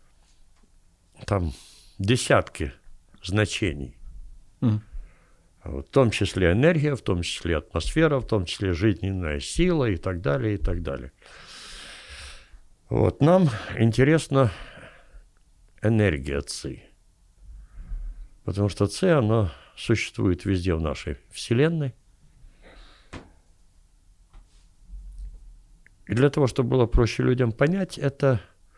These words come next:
Speaker 1: отношение к материи, информации и энергии –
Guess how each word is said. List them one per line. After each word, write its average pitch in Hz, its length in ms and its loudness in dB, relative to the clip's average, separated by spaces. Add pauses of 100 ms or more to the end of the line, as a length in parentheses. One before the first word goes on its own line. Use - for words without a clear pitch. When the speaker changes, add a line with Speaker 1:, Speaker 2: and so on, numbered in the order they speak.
(1080)
Speaker 1:
отношение 135 720 4
к - 100 -8
материи, 131 540 4
информации 127 760 0
и 123 80 4
энергии – 127 640 0